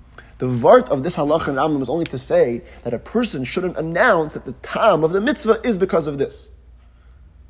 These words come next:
The tam is Gzeres HaKosav. But the Peil Mamish, it's definitely sh-, connected to the Rachamei Ha'adam, to the Regesh Ha'adam. In, uh, Halacha Yud Beis,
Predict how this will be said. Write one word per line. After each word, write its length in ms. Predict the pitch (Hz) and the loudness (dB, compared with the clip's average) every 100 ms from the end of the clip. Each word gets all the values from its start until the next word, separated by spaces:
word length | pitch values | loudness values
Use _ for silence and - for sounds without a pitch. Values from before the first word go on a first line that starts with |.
| - | -12
The 80 | 127 | -2
tam 300 | 240 240 240 | 2 4 4
is 180 | 233 | 2
Gzeres 300 | 185 226 233 | 4 4 6
HaKosav. 460 | 226 226 208 - - - - | 6 6 4 -2 -18 -20 -12
But 180 | - 127 | -6 -4
the 60 | 120 | -2
Peil 240 | 196 156 | 0 0
Mamish, 560 | 135 220 180 131 123 - - - - | 4 4 4 0 -6 -12 -18 -20 -18
it's 120 | - 135 | -6 0
definitely 400 | 165 160 143 127 | 0 0 -6 -6
sh-, 240 | - - - | -8 -14 -10
connected 640 | - 127 180 - 120 117 - - - - | -4 0 0 0 -6 -6 -10 -20 -20 -12
to 180 | 143 127 | -6 -2
the 100 | 123 | 2
Rachamei 360 | 123 127 117 | 2 0 -2
Ha'adam, 360 | 117 143 135 120 | 2 2 2 -2
to 60 | 104 | -4
the 100 | 120 | -4
Regesh 280 | 107 107 | -4 -4
Ha'adam. 300 | 104 92 - - - - _ - - - - - - - - - - - - - - - - - - - - - - - - - | -4 -4 -6 -14 -20 -20 _ -20 -20 -20 -20 -20 -20 -20 -20 -20 -20 -20 -20 -20 -20 -20 -20 -20 -20 -20 -20 -20 -20 -20 -20 -4
In, 300 | 131 127 123 | 0 2 2
uh, 220 | 120 117 | 2 2
Halacha 380 | 120 139 135 135 | 2 0 0 0
Yud 200 | 127 113 | 0 0
Beis, 560 | 135 127 104 - - | 2 2 0 -6 -10